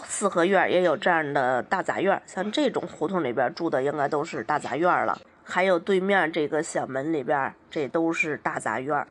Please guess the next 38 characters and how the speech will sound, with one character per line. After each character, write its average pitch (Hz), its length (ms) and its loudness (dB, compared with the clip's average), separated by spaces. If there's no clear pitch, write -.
像 302 240 -2
这 370 220 2
条 233 260 4
胡 208 220 -2
同 226 240 2
呢 185 160 4
还 180 180 2
是 202 220 0
比 185 160 -4
较 175 180 2
宽 220 460 2
的， 180 200 2
能 175 300 0
停 170 280 -4
下 185 200 2
车， 185 340 0
中 180 220 -2
间 180 200 4
再 196 140 2
走 131 240 0
一 165 80 2
辆 180 180 6
车 170 220 -2
也 147 160 -2
是 170 160 -2
没 160 140 -2
有 160 100 0
问 156 180 0
题 - 220 -8
的。 147 200 0
大 240 160 2
家 240 220 4
想 165 420 0
知 214 180 2
道 226 240 4
这 208 220 2
个 175 260 6
是 165 560 4